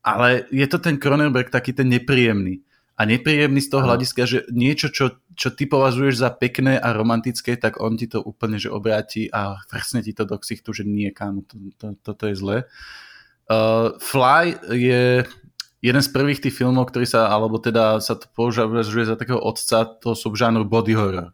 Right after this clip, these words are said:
Speaker 1: čo som tu
Speaker 2: Áno,
Speaker 1: spomínal,
Speaker 2: áno.
Speaker 1: čo je to, že vlastne je to, že ten človek a je to jeho postupná degenerácia alebo nejaká deštrukcia toho ľudského tela.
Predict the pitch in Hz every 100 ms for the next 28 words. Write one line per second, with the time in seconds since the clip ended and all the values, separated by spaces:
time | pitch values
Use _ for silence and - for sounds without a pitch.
0 | _ - 107 107 104 127 135 107 107 117
1 | 117 113 117 90 139 127 131 131 135 123
2 | 117 120 110 113 - 117 113 123 117 123
3 | - 113 123 - 107 120 143 147 113 113
4 | 117 - 120 117 113 - - 123 92 117
5 | 139 127 120 117 - 117 101 107 113 113
6 | 120 110 117 135 123 - 113 110 113 107
7 | 107 - 117 101 - 101 -